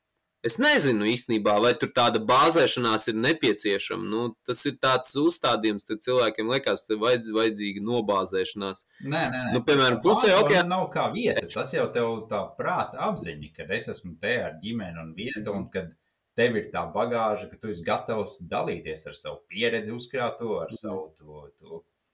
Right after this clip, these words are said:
Speaker 2: to, tos, to kaut kādu šīm te iespaidiem, un tad tu esi gatavs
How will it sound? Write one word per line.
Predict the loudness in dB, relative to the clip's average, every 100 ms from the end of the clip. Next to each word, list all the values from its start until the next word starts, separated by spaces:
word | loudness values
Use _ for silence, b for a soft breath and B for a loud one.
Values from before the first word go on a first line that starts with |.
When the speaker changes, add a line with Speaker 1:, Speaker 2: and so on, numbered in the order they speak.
| _ _ _
Speaker 2:
to, | -20 -20 -20 _ _
tos, | _ -20 -20 -20 _ _
to | _ -20
kaut | -20 -18
kādu | -10 -10 -10 -20 _ _ _ _ _ _ _ -18
šīm | -18 -14
te | -8
iespaidiem, | -4 -6 -2 -2 0 -2 -4 -8 b b b _ _
un | -16
tad | -16 -8
tu |
esi | -6 -6
gatavs | -10 -10 -10 -12 -18